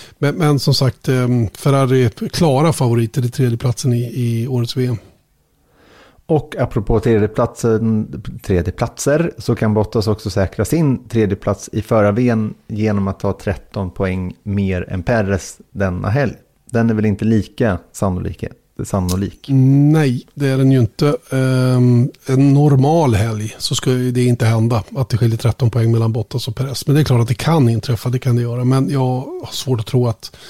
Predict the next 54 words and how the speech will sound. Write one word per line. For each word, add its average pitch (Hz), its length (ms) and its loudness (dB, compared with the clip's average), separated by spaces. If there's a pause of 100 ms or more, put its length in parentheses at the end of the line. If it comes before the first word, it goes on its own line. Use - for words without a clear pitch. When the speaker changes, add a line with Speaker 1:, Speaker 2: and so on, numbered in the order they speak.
(240)
Speaker 1:
det 135 100 0
blir 120 180 2
på 123 100 -2
det 117 140 0
viset. 120 480 -6 (520)
Ehm, 117 840 -2
sen, 131 200 -2 (140)
sen 127 220 0 (440)
får 123 120 -2
ju 117 60 0
liksom 113 320 0 (200)
den 151 260 -4
generella 117 420 0
farten 120 360 -2
avgöra 117 400 0
hur 117 100 0
det 120 60 -2
blir. 123 220 -2
Men, 123 180 -2
men 123 260 0
att 143 160 -6
Bottas 139 420 2
är 123 60 4
tretton - 380 0
poäng 123 180 2
bättre 123 260 2
än 107 40 4
Perez, 131 360 0
va, 120 180 0
eh, 135 600 -2
under 123 180 4
en 113 120 2
helg, 113 220 0
så - 120 -6
här, 120 80 -2
det 123 100 0
har 123 180 2
väl, 120 300 -4
ja, 127 120 -2
det 127 200 0
har 139 100 4
inte 127 160 2
hänt 113 180 2
många 117 160 4
gånger 113 220 4
i 110 40 2
år. 113 220 -6 (260)
Har 135 80 0
det 123 60 4
hänt 120 140 2
någon 143 240 4
gång 107 160 4
i 104 40 4
år? 104 220 0